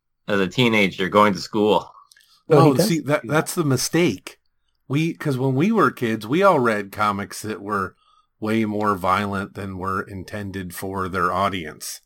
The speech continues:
Speaker 3: Like, that's the thing. Kids want the, like, the thing that's a little bit over their head type, so to speak, you know?
Speaker 1: Ah.
Speaker 3: You can't tell me when you weren't young people, you weren't exposed to media that was past your age group.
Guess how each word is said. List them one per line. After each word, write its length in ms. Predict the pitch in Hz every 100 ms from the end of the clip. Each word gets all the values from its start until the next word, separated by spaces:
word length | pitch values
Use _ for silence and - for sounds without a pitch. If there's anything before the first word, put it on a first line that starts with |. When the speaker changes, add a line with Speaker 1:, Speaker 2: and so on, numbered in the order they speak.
| _ _ - -
Speaker 3:
Like, 140 | 135
that's 200 | 160 165
the 120 | 175
thing. 320 | 175 233 135 101
Kids 320 | 135 127 110
want 400 | 117 131 135 -
the, 340 | 123 117 117
like, 520 | 113 120 123 123 - _ _ _ _ -
the 120 | 120
thing 280 | - 131 127
that's 200 | 123 -
a 60 |
little 300 | 120 131 127
bit 240 | 120 123 117
over 340 | 123 117 120
their 220 | 110 107
head 360 | 143 160 117 87
type, 280 | 101 95 -
so 220 | - 101
to 100 | 95
speak, 400 | - 113 87 -
you 80 | 95
know? 140 | 104 165
Speaker 1:
Ah. 380 | 208 247 269
Speaker 3:
You 80 | 226
can't 320 | - 247 180
tell 200 | 151 165
me 180 | 147 143
when 200 | 127 127
you 140 | 120 123
weren't 280 | 123 120 117
young 280 | 117 117
people, 540 | 101 113 98 107 101 - - _ -
you 160 | 113 120
weren't 360 | 120 117 117 _ -
exposed 720 | 123 - - 123 120 110 -
to 80 | 101
media 520 | 107 113 101 98 92
that 240 | 87 104
was 240 | 98 95 92
past 480 | - 104 101 92 -
your 240 | 98 95
age 260 | 98 92 -
group. 380 | 95 78 -